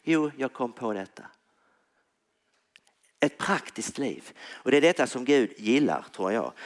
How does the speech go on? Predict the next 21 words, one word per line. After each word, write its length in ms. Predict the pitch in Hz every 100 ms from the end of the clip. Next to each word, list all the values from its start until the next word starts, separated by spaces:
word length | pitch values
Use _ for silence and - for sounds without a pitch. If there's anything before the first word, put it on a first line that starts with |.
| -
Att 140 | - 107
vi 80 | 113
får 80 |
sträcka 540 | 98 - 120 156 - 87
oss 140 | -
efter 260 | 92 - 92
det 60 |
här. 200 | 104 92 - - _ _ _ _ - - - - - -
Och 100 | 139
det 120 | 196
betyder 440 | 170 - 226 214
väl 140 | 160 170
då, 140 | 196
kan 120 | 175
man 100 | 147
säga, 180 | 143 147
och 80 | 143
vi 40 |
tar 140 | 143 147
nästa 320 | 147 156 131
bild, 300 | 131 117 98